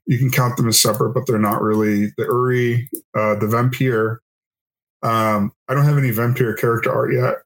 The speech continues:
That's some, that's probably the next thing I'm gonna get done. But the Vampire are, like, these super,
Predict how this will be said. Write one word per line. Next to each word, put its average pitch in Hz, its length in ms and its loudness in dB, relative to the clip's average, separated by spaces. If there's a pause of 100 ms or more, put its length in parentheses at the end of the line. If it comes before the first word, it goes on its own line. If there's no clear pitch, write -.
(120)
That's 113 180 0
some, 123 200 2
that's 131 160 0
probably 131 260 0
the 113 60 -2
next 110 300 0
thing 110 160 0
I'm 110 160 2
gonna 110 160 2
get 101 180 -2
done. 107 300 2
But 110 140 -4
the 110 80 -2
Vampire 117 460 0
are, 107 400 0 (840)
like, 117 300 -2
these 110 300 0
super, 110 760 0